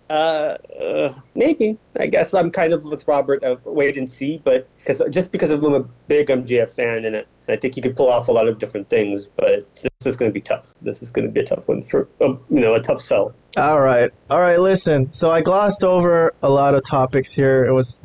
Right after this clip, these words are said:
Speaker 2: too much wrestling. I didn't. I'm not gonna cover, uh, Orange Cassidy like I usually do.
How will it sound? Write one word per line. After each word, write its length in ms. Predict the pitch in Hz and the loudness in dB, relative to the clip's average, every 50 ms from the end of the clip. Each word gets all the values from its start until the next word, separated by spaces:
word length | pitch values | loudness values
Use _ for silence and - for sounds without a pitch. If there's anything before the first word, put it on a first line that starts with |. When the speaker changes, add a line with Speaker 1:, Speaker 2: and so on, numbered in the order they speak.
| 120 | -2
Speaker 2:
too 100 | - 180 | 0 2
much 240 | 170 165 156 - - | 2 2 2 0 0
wrestling. 600 | 131 131 135 131 131 - - 139 135 131 131 131 - - - - _ | 0 2 2 2 2 0 0 0 2 2 2 0 -2 -6 -16 -12 _
I 140 | - - 139 | -2 0 2
didn't. 240 | 151 156 156 147 - - | 2 2 2 0 0 -2
I'm 140 | 151 143 147 | 0 0 2
not 220 | 151 156 147 - | 2 2 2 2
gonna 180 | 156 143 139 131 | 2 0 0 0
cover, 540 | - - 143 135 135 135 135 135 131 131 - _ _ - | 0 0 0 2 4 4 4 4 2 0 -4 _ _ -4
uh, 320 | 131 131 127 123 123 120 117 - _ _ _ | 0 2 2 4 2 2 0 -4 _ _ _
Orange 380 | - 143 143 139 139 131 - - | 0 2 2 4 2 2 2 0
Cassidy 580 | 156 131 131 127 127 - - 127 127 127 127 | 0 2 2 2 0 0 0 2 2 2 2
like 240 | 127 127 127 123 - | 2 2 2 2 2
I 60 | 127 | 2
usually 400 | 127 127 131 127 - 131 131 131 | 2 4 2 2 2 2 2 2
do. 340 | 131 135 131 131 135 131 127 | 4 4 4 4 4 4 2